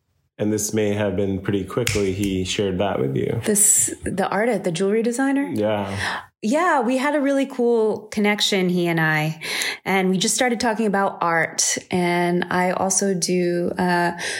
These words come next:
Speaker 2: movies. And so he asked what I, what I do. And I told him I'm, I'm an actress, and,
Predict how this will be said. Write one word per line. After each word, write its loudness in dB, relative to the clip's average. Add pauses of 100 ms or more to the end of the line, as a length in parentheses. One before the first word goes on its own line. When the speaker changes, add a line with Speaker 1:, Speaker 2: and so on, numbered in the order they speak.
(140)
Speaker 2:
movies. 2
And 0
so 0
he 2
asked 0
what 0
I, 2
what 0
I 2
do. 0
And 0 (920)
I 0 (280)
told 0
him 2
I'm, 0
I'm 0
an 2
actress, 0 (580)
and, 0